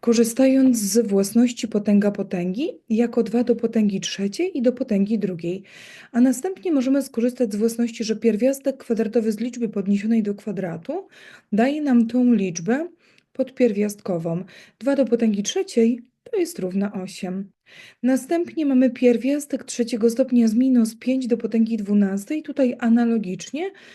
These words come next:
możemy skorzystać z własności potęga potęgi, czyli rozpiszemy wykładnik dwanaście jako minus pięć do potęgi czwartej i to do potęgi trzeciej.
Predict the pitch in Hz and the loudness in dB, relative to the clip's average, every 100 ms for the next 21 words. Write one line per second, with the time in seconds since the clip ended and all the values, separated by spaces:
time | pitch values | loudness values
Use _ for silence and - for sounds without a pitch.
0 | - _ - 233 269 277 - 247 214 240 | -20 _ 0 2 2 0 -2 0 2 0
1 | - 233 226 214 196 233 202 190 190 190 | 0 -2 -2 -4 0 0 0 -4 -4 -2
2 | 220 226 - 214 208 214 208 208 202 175 | 0 0 -4 -8 -6 -2 0 0 -4 -8
3 | 196 175 170 226 392 - _ _ _ _ | -6 -6 -4 -4 -4 -10 _ _ _ _
4 | _ _ _ _ - 214 214 220 220 - | _ _ _ _ -6 -2 0 0 -2 -6
5 | 202 240 226 202 202 220 214 202 175 190 | -6 0 0 0 -4 -4 -2 -4 -4 -4
6 | 196 196 202 - - 349 330 - - - | -2 -2 -6 -8 -6 -6 -8 -20 -20 -20
7 | _ - 214 240 240 220 233 233 226 - | _ -6 0 0 0 2 4 4 2 0
8 | 233 220 175 220 311 320 302 269 269 - | 0 0 0 -4 -4 -6 -6 -6 -8 -4
9 | 233 233 254 254 269 226 202 208 208 208 | -4 -2 -2 -4 -6 -6 -6 -6 -2 0
10 | 196 202 - 202 202 185 | 0 -4 -4 -4 -4 -8